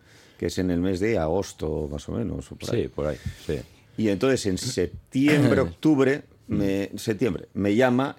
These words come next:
Speaker 1: y me dice: "Oye, Uriarte, ¿qué? ¿Hacemos una cosa juntos como, como siempre solemos hacer de vez en cuando,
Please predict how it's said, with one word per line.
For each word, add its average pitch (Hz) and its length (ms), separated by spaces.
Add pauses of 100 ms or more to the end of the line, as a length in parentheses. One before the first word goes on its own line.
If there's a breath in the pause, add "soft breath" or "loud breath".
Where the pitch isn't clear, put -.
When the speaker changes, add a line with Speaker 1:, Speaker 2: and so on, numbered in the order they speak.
Speaker 1:
y 110 80
me 98 160
dice: 90 880
"Oye, 117 280
Uriarte, 104 360
¿qué? 104 240
¿Hacemos 98 280
una 120 100
cosa 117 180
juntos 113 400
como, 107 540
como 104 220
siempre 107 240
solemos 104 240
hacer 104 180
de 107 80
vez 104 100
en 104 80
cuando, 113 460